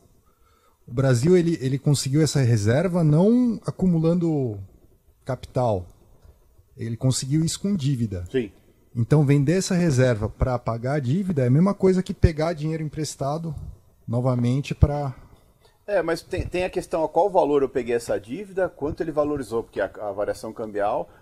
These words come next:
Speaker 2: essa reserva aí é da época, eu lembro da época que o dólar tava
Speaker 1: Do Lula.
Speaker 2: três reais, até menos que
Speaker 1: Acho
Speaker 2: isso.
Speaker 1: que era uma coisa, tinha dívida
Speaker 2: É.
Speaker 1: externa, ele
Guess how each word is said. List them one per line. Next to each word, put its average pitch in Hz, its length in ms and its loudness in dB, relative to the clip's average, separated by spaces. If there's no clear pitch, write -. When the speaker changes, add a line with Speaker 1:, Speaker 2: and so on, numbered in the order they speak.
Speaker 2:
essa - 220 -8
reserva 104 500 -2
aí 101 160 -6
é 139 100 -10
da 370 140 -8
época, 359 260 -6
eu 113 160 0
lembro 127 300 -4
da 107 100 0
época 120 220 -6
que 107 60 -16
o - 20 -16
dólar 110 240 0
tava 123 260 0
Speaker 1:
Do 156 60 -6
Lula. 147 100 -4
Speaker 2:
três 120 280 -4
reais, 113 460 0
até 123 220 -4
menos 143 380 -8
que - 120 -12
Speaker 1:
Acho 120 60 -4
Speaker 2:
isso. 147 80 -4
Speaker 1:
que 190 60 -2
era 180 60 0
uma 170 120 0
coisa, 143 280 -2
tinha 143 180 0
dívida 139 240 -2
Speaker 2:
É. 139 40 0
Speaker 1:
externa, 180 640 0
ele 135 460 -4